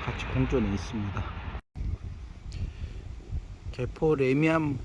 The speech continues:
포레스트인데요. 옆에는 이렇게 구룡산으로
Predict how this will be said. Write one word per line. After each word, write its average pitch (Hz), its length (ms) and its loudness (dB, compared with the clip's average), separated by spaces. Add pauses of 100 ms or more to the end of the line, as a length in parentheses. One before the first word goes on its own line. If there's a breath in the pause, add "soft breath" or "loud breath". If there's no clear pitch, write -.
(340)
포레스트인데요. 139 960 2 (960)
옆에는 139 380 4
이렇게 127 640 2 (1800)
구룡산으로 143 640 2